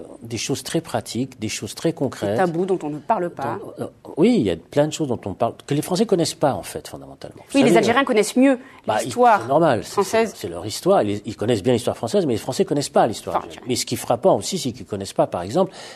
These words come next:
Speaker 1: l'histoire de la conquête de l'Algérie. Dix-huit cent trente, dix-huit cent quatre-vingts, ils la connaissent
Speaker 2: Totalement
Speaker 1: pas.
Speaker 2: méconnue.
Speaker 1: C'est-à-dire que pour eux, bon, euh, quand, quand il y a eu la restitution des crânes, des vingt-cinq, des vingt-quatre crânes, les, les gens ne savaient pas que les, les, les, les, les gens ca-, ca-,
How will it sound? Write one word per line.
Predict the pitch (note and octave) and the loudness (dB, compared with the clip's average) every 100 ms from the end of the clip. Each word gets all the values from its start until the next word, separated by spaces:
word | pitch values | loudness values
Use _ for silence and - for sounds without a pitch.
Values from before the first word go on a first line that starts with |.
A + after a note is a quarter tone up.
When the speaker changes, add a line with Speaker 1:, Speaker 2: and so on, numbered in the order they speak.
| - | -10
Speaker 1:
l'histoire | - - D#3+ | -6 0 0
de | A2 | 0
la | F#2+ | -4
conquête | - - F#3+ - F#3 - - | -2 2 2 2 -2 -2 -10
de | - | -10
l'Algérie. | E2+ D#2+ E2 D2+ _ _ | -10 -10 -14 -16 _ _
Dix-huit | - G2 G#2 | -12 -10 -8
cent | - G2 | -6 -6
trente, | - B2+ | -2 -2
dix-huit | F2+ E2 F#2 | -4 -12 -12
cent | - | -14
quatre-vingts, | - - C#3 G#3 | -14 -8 -2 0
ils | C#3 | 0
la | |
connaissent | G2 C#3+ E3+ | -2 -2 -2
Speaker 2:
Totalement | G#3+ A3+ | 0 0
Speaker 1:
pas. | C3+ | 0
Speaker 2:
méconnue. | - E3+ D#3 D#3 - | -2 -8 -12 -14 -12
Speaker 1:
C'est-à-dire | - G#2 | -8 -6
que | - | -6
pour | F#2+ - A2+ | -10 -6 0
eux, | G3 D#3+ | 0 0
bon, | A2 D3+ | -4 -6
euh, | G2 F#2 | -6 -8
quand, | - | -10
quand | A2+ B2+ A#2 G2+ | -8 -8 -8 -10
il | |
y | G#2+ | -8
a | |
eu | G#2+ A2 | -6 -4
la | A2+ G2 | -6 -8
restitution | F#2+ - G2+ - G#2 | -10 -14 -16 -12 -10
des | F2 | -10
crânes, | - E3+ G3+ | -4 -2 0
des | C3+ | -2
vingt-cinq, | F2 F#2+ - F2 _ | -6 -8 -10 -12 _
des | F#2+ | -14
vingt-quatre | F#2+ F2+ - F2 - | -12 -12 -16 -18 -8
crânes, | F3 G3+ - - - - _ | -4 -4 -6 -20 -20 -20 _
les, | - G2 | -14 -8
les | A#2+ | -6
gens | G#2 D#3 | 0 2
ne | D3+ | 0
savaient | - G#2+ G2+ | -2 -4 -2
pas | G#2 G3+ | 0 0
que | A#2+ | 0
les, | G2 | -8
les, | F#2+ G2 | -6 -8
les, | G2 G2 E2+ | -8 -10 -10
les, | G#2+ F#2+ - | -12 -12 -12
les | |
gens | G#2+ A#2 | -8 -8
ca-, | A2 - | -10 -10
ca-, | - | -12